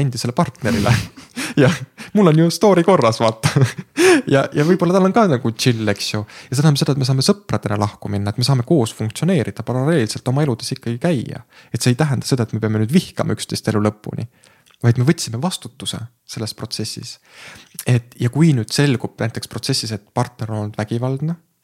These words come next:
eh, ta ei taha tunnistada seda või on inimene pikalt emotsionaalse vägivalla all kannatanud,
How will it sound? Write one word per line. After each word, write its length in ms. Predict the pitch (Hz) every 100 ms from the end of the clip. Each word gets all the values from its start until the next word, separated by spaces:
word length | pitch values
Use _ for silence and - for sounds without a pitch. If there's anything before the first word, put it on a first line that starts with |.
| _
eh, 160 | 113 107 -
ta 80 | -
ei 60 | 110
taha 140 | 107
tunnistada 480 | 113 123 120 131 127
seda 240 | 127 120 110
või 140 | 110 101
on 100 | 117
inimene 300 | 117 101 101
pikalt 420 | 117 - 104 - 104
emotsionaalse 580 | 101 - 135 113 - 104
vägivalla 440 | 107 98 101 104
all 120 | 104
kannatanud, 520 | 107 104 101 107 107